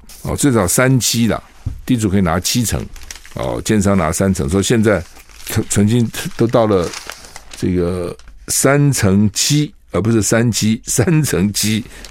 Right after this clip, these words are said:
比六乘三。那有时候是地主就越不愿意了，那我干嘛我才分那么一点回来？所以就变成都更越来越难的原因就在这个地方哈。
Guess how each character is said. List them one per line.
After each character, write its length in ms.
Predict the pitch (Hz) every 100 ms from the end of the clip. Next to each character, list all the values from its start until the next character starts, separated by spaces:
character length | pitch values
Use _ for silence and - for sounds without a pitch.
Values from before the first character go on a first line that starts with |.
| -
比 320 | 98 98 82 65 - - -
六 280 | 110 139 117
乘 280 | 92 78 85
三。 280 | 107 90 - - - -
那 100 | 120
有 60 |
时 80 | 107
候 80 | 131
是 140 | 120
地 220 | 113 151 104
主 120 | 95
就 140 | 92
越 180 | 113 107
不 220 | 85 120
愿 180 | 110 92
意 100 | 69
了， 180 | - 82
那 80 | 107
我 80 | 101
干 180 | 117 113
嘛 120 | 98
我 80 | 98
才 100 | 101
分 180 | 120 117
那 40 |
么 80 | 117
一 60 |
点 160 | 107 76
回 160 | 80 78
来？ 180 | 67 - - - - - -
所 120 | 120
以 20 |
就 140 | 110 117
变 200 | 123 98
成 100 | 95
都 180 | 113 110
更 180 | 104
越 100 | 104
来 60 | 95
越 120 | 95
难 240 | 85 62 73
的 80 |
原 120 | 73 67
因 80 |
就 80 | 69
在 60 | 71
这 80 | 73
个 60 |
地 100 | 62
方 160 | 55 -
哈。 260 | - 85 80